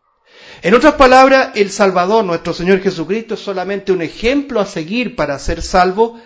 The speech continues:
mediante el cumplimiento de la ley. Pero eso no es lo que enseña la Escritura.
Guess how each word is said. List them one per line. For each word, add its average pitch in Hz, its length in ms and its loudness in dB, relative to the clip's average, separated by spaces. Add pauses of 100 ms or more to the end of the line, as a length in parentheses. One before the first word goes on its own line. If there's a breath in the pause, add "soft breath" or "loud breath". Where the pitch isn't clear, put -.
(160 loud breath)
mediante 165 580 -2
el 170 80 -4
cumplimiento 180 720 -8
de 139 100 -10
la 123 100 -14
ley. 117 300 -20 (1300)
Pero 151 180 -8
eso 208 220 -6
no 165 140 -6
es 220 100 -4
lo 202 140 -8
que 135 80 -14
enseña 127 300 -16
la 120 100 -16
Escritura. 127 520 -14